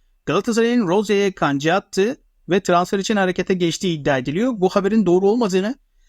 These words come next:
ya da doğruysa bile transferin gerçekleşmemesini temenni ediyorum ben kendi adıma. Beşiktaş'ın kötü kadrosundan bile arkasına teneke bağlanarak gönderilen Rozier'in Galatasaray'a sağ dışı sorunlar dışında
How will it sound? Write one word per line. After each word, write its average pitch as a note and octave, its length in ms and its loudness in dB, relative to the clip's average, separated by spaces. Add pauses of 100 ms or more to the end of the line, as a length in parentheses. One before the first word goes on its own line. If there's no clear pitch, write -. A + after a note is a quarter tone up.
(200)
ya C3+ 140 -2
da D3+ 220 0
doğruysa D3+ 500 -2
bile F#3+ 160 0
transferin F#3 540 0
gerçekleşmemesini F3+ 800 0
temenni C3+ 420 0
ediyorum B2+ 360 -2
ben B2+ 120 -2
kendi C3+ 280 -2
adıma. D3 300 -2 (460)
Beşiktaş'ın G#3+ 540 0
kötü G#3+ 280 -4
kadrosundan G#3 760 0
bile D3 280 -2 (340)
arkasına C3 460 -2
teneke F3 440 -2
bağlanarak E3+ 520 0
gönderilen E3 520 0
Rozier'in F3+ 460 2
Galatasaray'a F3+ 600 0
sağ A3+ 360 0
dışı F3 200 -4
sorunlar E3 480 0
dışında D3+ 420 0